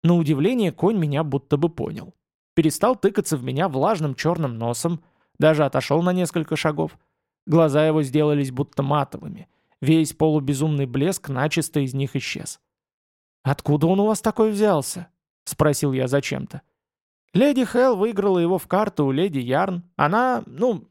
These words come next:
жена одного из лордов», — ответила Фрея после недолгого раздумья.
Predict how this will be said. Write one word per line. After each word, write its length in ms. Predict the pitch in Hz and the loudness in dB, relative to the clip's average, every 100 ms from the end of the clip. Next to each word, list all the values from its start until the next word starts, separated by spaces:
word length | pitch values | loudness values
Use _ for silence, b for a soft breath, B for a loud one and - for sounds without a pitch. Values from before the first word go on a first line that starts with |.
| _ _ _ - | _ _ _ -6
жена 320 | 139 139 170 | -2 2 2
одного 380 | 156 139 131 151 | 2 0 0 0
из 120 | 127 | 0
лордов», — 460 | 127 135 127 135 - _ _ _ _ _ | 0 0 0 -4 -6 _ _ _ _ _
ответила 500 | 143 135 143 135 131 | 0 2 0 0 -2
Фрея 320 | - 156 185 | 0 2 2
после 280 | 135 127 131 | 0 -4 -4
недолгого 480 | 139 143 143 135 131 | -2 0 0 0 0
раздумья. 520 | 139 127 131 127 - | 0 -2 -6 -8 -12